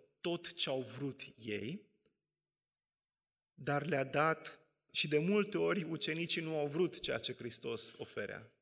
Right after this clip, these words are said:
Vă aduceți aminte că au fost momente în care oamenii au plecat dezamăgiți din prezența Domnului Isus. La un moment dat, Domnul Iisus le vorbește mulțimii care îl înconjurau și le spune că vor trebui să mănânce trupul lui, să bea sângele lui.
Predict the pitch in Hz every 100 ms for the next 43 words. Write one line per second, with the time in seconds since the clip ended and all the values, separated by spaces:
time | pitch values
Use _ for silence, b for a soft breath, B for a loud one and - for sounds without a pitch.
0 | _ _ _ _ _ B B 156 170 226
1 | 254 220 220 214 269 202 175 - 190 196
2 | 208 214 202 185 147 135 139 143 151 147
3 | 147 139 160 180 185 180 170 156 - 147
4 | 180 180 185 180 185 185 180 214 190 -
5 | - - - _ _ - 131 120 117 -
6 | 127 135 135 117 113 117 110 110 101 -
7 | - _ _ _ _ _ _ B B B
8 | B - 160 170 165 190 185 180 180 175
9 | - 175 170 151 151 147 135 170 190 160
10 | - - 151 143 - 190 220 190 160 143
11 | 135 135 143 135 143 139 170 143 143 139
12 | - 170 151 147 151 151 147 143 156 165
13 | - 147 139 147 180 190 156 156 135 131
14 | 120 117 - 117 139 147 160 139 135 123
15 | 107 101 -